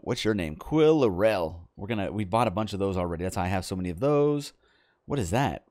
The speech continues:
Rune of Dark Vision. My targets cannot hide from me. That just sounds so dramatic.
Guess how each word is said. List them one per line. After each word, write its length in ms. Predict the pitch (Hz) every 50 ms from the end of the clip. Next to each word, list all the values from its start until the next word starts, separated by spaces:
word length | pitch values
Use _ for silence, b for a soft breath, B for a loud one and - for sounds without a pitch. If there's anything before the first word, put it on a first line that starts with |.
| - 87
Rune 340 | 90 98 113 139 151 165 165
of 420 | 151 - 90 101 95 87 80 78
Dark 320 | 76 - 113 135 160 147 -
Vision. 420 | 95 101 95 80 78 82 73 80 - _ _ _ _ _ _ _ _ _ _ _ _ _ _ _ _ _ - - _ _
My 140 | - - 85
targets 400 | - - 107 110 110 101 101 -
cannot 380 | - - 95 101 101 85 - -
hide 320 | - 95 101 107 101 -
from 120 | - 92
me. 60 | 90 85
That 80 | 95
just 180 | 104 110 95 -
sounds 220 | 107 104 107 98
so 80 | - 95
dramatic. 560 | 80 - 82 80 82 98 104 82 67 - -